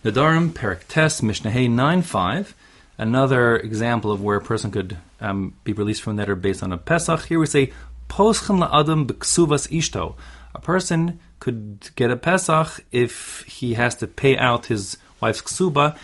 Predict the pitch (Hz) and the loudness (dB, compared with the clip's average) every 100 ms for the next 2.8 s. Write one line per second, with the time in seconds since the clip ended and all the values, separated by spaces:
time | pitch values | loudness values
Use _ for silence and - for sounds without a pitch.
0 | - - 120 139 120 127 117 - 104 - | -18 -2 4 4 4 4 2 0 -4 -2
1 | 123 123 - 123 110 92 101 110 - - | 0 0 0 2 2 2 0 -2 -4 -8
2 | 90 95 - - - - 110 - | -6 -6 -8 -14 -12 -2 0 0